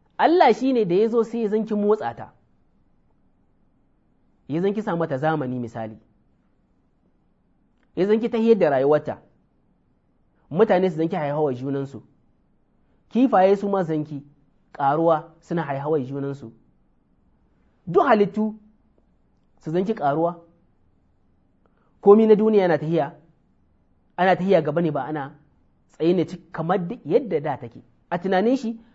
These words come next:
haka duniya take can da. Amma bayan zuwan Allah da ya zo, tambaya nan, ba mu san ina aka samu Allahn shi. Wannan bai gayi ba.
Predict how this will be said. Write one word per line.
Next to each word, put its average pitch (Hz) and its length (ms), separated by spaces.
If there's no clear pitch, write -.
haka - 240
duniya 143 340
take 139 260
can 175 220
da. 143 180
Amma 185 280
bayan 285 380
zuwan 269 320
Allah 226 340
da 143 140
ya 185 160
zo, 247 260
tambaya 185 400
nan, 175 180
ba 156 100
mu 170 120
san 202 160
ina 185 220
aka 226 160
samu 156 200
Allahn 143 280
shi. 113 180
Wannan 185 260
bai 135 120
gayi 131 200
ba. 104 100